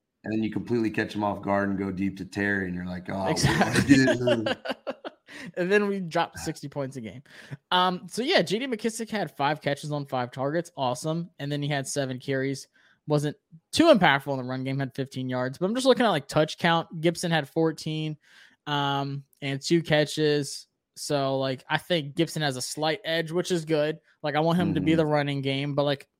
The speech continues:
Speaker 2: I don't mind J D McKissic running the ball or Jaret Patterson, like, fresh feet.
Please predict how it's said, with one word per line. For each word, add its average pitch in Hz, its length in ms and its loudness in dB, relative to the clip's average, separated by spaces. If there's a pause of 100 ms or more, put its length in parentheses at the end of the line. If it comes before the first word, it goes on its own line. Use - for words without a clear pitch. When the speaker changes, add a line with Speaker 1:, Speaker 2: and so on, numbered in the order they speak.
(180)
Speaker 2:
I 180 60 2
don't 202 180 8
mind 180 300 6
J 160 140 4
D 156 60 0
McKissic 143 420 0
running 135 200 -2
the 131 60 -4
ball 131 360 2
or 143 220 0
Jaret 135 320 -2
Patterson, 127 420 0
like, 127 180 -8
fresh - 320 -8
feet. 139 240 -6